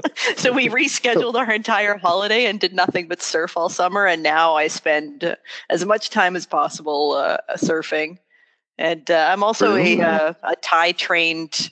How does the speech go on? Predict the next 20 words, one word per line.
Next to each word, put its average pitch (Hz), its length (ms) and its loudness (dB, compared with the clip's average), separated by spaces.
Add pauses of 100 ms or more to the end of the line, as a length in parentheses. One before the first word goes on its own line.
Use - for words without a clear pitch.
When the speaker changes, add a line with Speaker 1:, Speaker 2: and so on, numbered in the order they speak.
(100)
Speaker 1:
uh, 147 280 -2
kickboxer. - 580 -2 (120)
So 151 240 -2
I, 143 260 0
I 160 60 0
trained 165 300 -4
in 160 100 -2
Thailand 190 680 2 (100)
Speaker 2:
Hmm. 180 100 -6 (160)
Speaker 1:
years 185 280 -2
ago, 175 360 2
and 160 120 2
I 160 60 2
still 175 280 0
get 170 140 -2
the 156 100 0
opportunity 156 600 -2
to, 139 260 2
to - 180 -6
teach - 640 -6